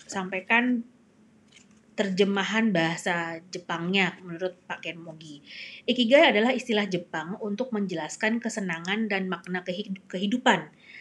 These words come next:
Kata itu secara harfiah meliputi kata iki, artinya untuk hidup, dan gai, artinya untuk alasan.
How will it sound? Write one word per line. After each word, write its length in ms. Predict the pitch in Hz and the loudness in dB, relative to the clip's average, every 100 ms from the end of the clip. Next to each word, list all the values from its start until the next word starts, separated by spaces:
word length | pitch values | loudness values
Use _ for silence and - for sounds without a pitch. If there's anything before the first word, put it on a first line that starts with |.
| - - | -20 -4
Kata 400 | 202 196 190 190 196 | 0 0 0 -4 -6
itu 240 | - 285 | -2 0
secara 400 | 277 - 196 185 | 0 0 2 2
harfiah 800 | 190 185 185 180 170 202 262 - | 4 2 0 -6 2 4 4 2
meliputi 800 | 190 185 - 180 - 247 269 - - _ | -2 -2 -4 -10 -2 0 -2 -8 -20 _
kata 320 | 190 180 170 160 | -2 -2 -2 -2
iki, 400 | 302 311 196 - _ _ _ - | -2 -2 -6 -8 _ _ _ -6
artinya 480 | 185 180 190 214 233 | -4 -2 0 2 2
untuk 320 | 233 214 - | 2 0 -2
hidup, 480 | - 170 247 - - - | -6 0 0 0 -6 -6
dan 320 | 180 175 175 | -2 0 2
gai, 480 | 170 165 202 269 - | 2 2 2 0 -2
artinya 480 | 190 185 180 196 214 | -4 -4 -4 -4 -4
untuk 240 | 190 190 | -6 -6
alasan. 560 | 170 160 156 - 139 | -4 -4 -4 -6 -6